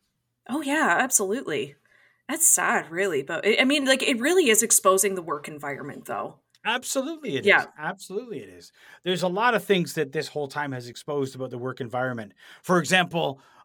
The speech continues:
Speaker 2: all of those years when people who had, uh, uh, disabilities and really needed to, to try to advocate for working from home for them, and the companies just
Speaker 1: Mm-hmm.
Speaker 2: said, "Oh, we can't do that." And then overnight,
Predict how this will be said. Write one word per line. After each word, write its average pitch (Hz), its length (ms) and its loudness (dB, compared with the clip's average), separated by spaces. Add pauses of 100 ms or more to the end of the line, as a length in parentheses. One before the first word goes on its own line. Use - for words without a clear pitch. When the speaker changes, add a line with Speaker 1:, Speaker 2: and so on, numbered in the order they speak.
Speaker 2:
all 160 200 6
of 165 80 4
those 143 240 0
years 143 440 -2
when 135 180 -4
people 139 340 -10
who 131 200 -8
had, 131 420 -6 (380)
uh, 139 40 -6
uh, 120 640 0
disabilities 139 840 0
and 127 380 -8
really 143 200 0
needed 135 420 0
to, 120 320 -4
to 117 200 -6
try 135 240 -6
to 127 140 -6 (320)
advocate 156 560 2
for 143 160 -2
working 143 340 -2
from 135 160 -14
home 175 240 -6
for 147 160 -6
them, 123 160 -4
and 117 100 -10
the 135 40 -12
companies 151 580 -4
just 202 220 -4
Speaker 1:
Mm-hmm. 196 60 -4
Speaker 2:
said, - 220 0 (360)
"Oh, 185 100 2
we 185 140 0
can't 202 240 0
do 143 160 0
that." 139 420 0
And 135 160 -2
then 143 180 0
overnight, 135 560 -4